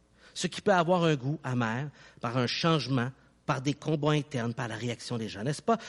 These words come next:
ce qui arrive quand nous mangeons de la nourriture ? On dit, il y a beaucoup de vérité dans cette vieille adage qui dit, « Vous êtes ce que vous mangez. »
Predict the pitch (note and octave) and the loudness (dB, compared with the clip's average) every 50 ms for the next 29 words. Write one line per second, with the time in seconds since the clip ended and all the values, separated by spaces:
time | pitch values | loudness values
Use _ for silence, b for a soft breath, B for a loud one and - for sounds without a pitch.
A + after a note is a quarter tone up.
0 | B - - F3+ E3 - - E3+ D3+ C#3+ B2+ C#3 D#3+ F#3 G#3+ G#3+ F3+ D3 - - | B -6 -4 -4 -4 -2 0 2 2 2 2 0 0 0 -2 -4 -8 -12 -14 -20
1 | _ _ _ - C#3 C3+ C#3 C#3+ C#3 C#3 C#3 C3+ B2+ A2+ B2+ C3 D#3+ - - - | _ _ _ -2 0 2 4 6 6 6 4 4 2 0 -2 -2 -4 -4 -8 -6
2 | - B2 B2 A#2+ B2 B2+ C3 B2 B2+ - - - E3 F#3 G3+ E3 B B B B | -4 -2 0 2 2 2 2 0 -2 -4 -4 -2 -2 -2 -2 -2 B B B B
3 | - F#3+ F3 C#3 F3+ A#3+ A#3 B B B B F3 F#3+ G3 F#3 G3+ - - B3 F#3+ | 2 4 4 4 4 2 2 B B B B 4 4 6 6 4 2 4 4 4
4 | F#3+ E3 F#3+ F3 E3+ D3+ - - A#3+ A3+ F3+ D#3 - E3+ C#3 D#3 F3+ F3+ F3 D#3 | 4 4 4 2 2 0 0 2 4 4 4 4 2 0 2 4 4 6 6 6
5 | C#3+ E3 F#3 F#3+ - - D#3+ D3 C3 F3 F3 D#3 D#3+ F3 C#3 G3 A3 A3 - - | 6 4 4 2 0 -2 -4 -2 0 0 2 2 2 4 4 4 2 2 0 0
6 | - F#3+ F3+ D#3 F3 F#3 F3 E3 E3 D#3+ D#3 C3 A2+ C#3 D3+ - | 2 4 4 6 6 6 6 6 6 6 4 2 0 -2 -6 -8